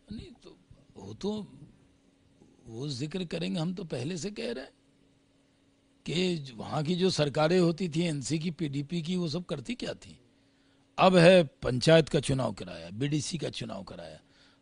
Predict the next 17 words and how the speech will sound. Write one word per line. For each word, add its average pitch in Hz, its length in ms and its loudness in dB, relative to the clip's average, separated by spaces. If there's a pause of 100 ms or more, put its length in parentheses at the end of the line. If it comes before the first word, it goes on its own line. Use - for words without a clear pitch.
(100)
जो 135 220 -2
पैसा 147 380 4
दिल्ली 160 340 4
से 156 160 2
जाएगा 170 460 8
वो 190 180 2
सीधा 185 420 6
कश्मीरी 147 520 -2
भाइयों 110 320 -6
को 101 120 -14
मिलेगा। 87 400 -12 (540)
जम्मू 143 240 -2
कश्मीर, 151 500 0
लद्दाख 147 400 2 (120)
के 147 180 -4
क्षेत्र 135 380 -10
में 202 240 -4